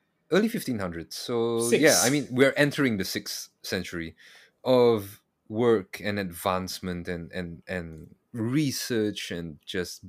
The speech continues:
Speaker 1: blood and sweat and tears in order to improve them as jewelry and status symbols and trinkets.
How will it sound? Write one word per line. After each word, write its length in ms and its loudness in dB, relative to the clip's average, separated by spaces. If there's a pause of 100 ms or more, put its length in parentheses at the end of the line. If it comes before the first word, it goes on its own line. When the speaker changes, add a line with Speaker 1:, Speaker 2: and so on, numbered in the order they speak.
(120)
Speaker 1:
blood 240 2
and 140 -8
sweat 340 -2
and 180 -8
tears 720 0 (580)
in 160 0
order 180 2
to 160 -4
improve 760 2
them 340 -4 (1800)
as 840 0 (440)
jewelry 720 -6
and 320 -12 (340)
status 420 -2
symbols 540 -12
and 340 -16 (120)
trinkets. 560 -12